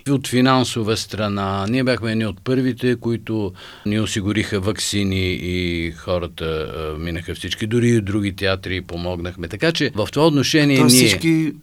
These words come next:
Speaker 2: са вакцинирани в Театър
Speaker 1: Ами,
Speaker 2: София?
Speaker 1: почти всички. Почти.
Speaker 2: А как стоят нещата при столичните общински театри по отношение на заплатите на актьорите? Тъй като знаем, че в държавните театри те се осигуряват от министъра на културата и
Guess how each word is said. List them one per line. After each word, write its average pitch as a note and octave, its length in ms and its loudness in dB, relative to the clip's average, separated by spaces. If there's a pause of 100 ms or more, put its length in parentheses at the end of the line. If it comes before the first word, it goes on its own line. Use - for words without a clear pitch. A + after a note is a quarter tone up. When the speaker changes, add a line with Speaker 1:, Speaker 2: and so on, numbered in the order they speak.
Speaker 2:
са - 160 2
вакцинирани C3+ 600 4
в G#2+ 160 -2
Театър G#2 320 -4
Speaker 1:
Ами, F#3+ 200 2
Speaker 2:
София? G2+ 240 -8
Speaker 1:
почти D3 580 -2 (240)
всички. - 560 -16 (540)
Почти. - 420 -12 (920)
Speaker 2:
А C3 40 -2
как C#3+ 200 2
стоят F3+ 200 0
нещата F#3+ 500 4 (720)
при C#3 140 2
столичните C#3+ 520 0
общински C3+ 420 -2
театри C3+ 420 2 (160)
по B2 100 -6
отношение B2 520 0
на A#2 220 -2 (380)
заплатите A#2+ 580 0
на A2 60 0
актьорите? G#2+ 520 -4 (180)
Тъй B2+ 120 0
като - 180 -8
знаем, C3 220 4
че B2+ 140 0
в A2+ 80 -4
държавните B2 460 0
театри C3+ 440 2 (500)
те C3+ 120 2
се C#3 100 2
осигуряват C3 480 2
от B2 120 -6
министъра B2+ 360 0
на A#2 100 -4
културата C3+ 480 0
и B2+ 80 0